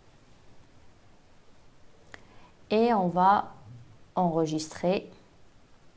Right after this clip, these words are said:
Donc, euh, le plus important, euh, comme j'ai dit, c'est, euh, la propriété name. Maintenant, on revient à notre balise forme. Il va falloir ajouter, euh,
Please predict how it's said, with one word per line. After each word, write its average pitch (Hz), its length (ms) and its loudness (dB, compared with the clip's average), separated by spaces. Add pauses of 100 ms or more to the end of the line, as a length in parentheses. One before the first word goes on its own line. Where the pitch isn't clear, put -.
(1120)
Donc, 185 320 -2
euh, - 180 0
le 185 140 2
plus 214 340 0
important, 196 800 0
euh, 190 240 -8
comme 190 400 0
j'ai 180 220 0
dit, 196 260 2
c'est, 196 500 0
euh, 180 80 0
la 180 180 2
propriété 185 800 -2
name. 180 240 -4 (600)
Maintenant, 226 440 6
on 202 60 6
revient 226 460 6
à 196 160 2
notre 202 380 0
balise 185 360 4
forme. 247 380 2 (100)
Il 185 140 -2
va 190 120 6
falloir 190 520 6
ajouter, 190 680 2
euh, 175 160 2